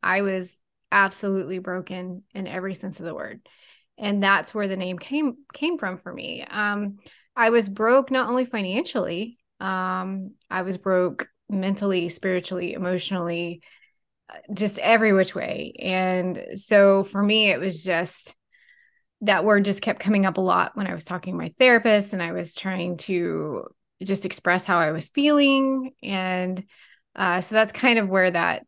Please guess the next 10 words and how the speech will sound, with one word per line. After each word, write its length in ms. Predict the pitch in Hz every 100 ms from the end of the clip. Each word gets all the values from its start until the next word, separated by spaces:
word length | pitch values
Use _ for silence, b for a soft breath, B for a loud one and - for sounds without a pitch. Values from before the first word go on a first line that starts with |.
| _
that 160 | 175 160
name 260 | 175 170 175
came, 380 | 190 170 - _ _
came 240 | - 196 180
into 180 | 175
play 540 | 180 - 175 180 175 165 - _ -
for 120 | 175
me. 380 | 175 196 151 196 _ _ _ _ _ _ 214
But, 420 | 202 190 185 -
uh, 280 | - 156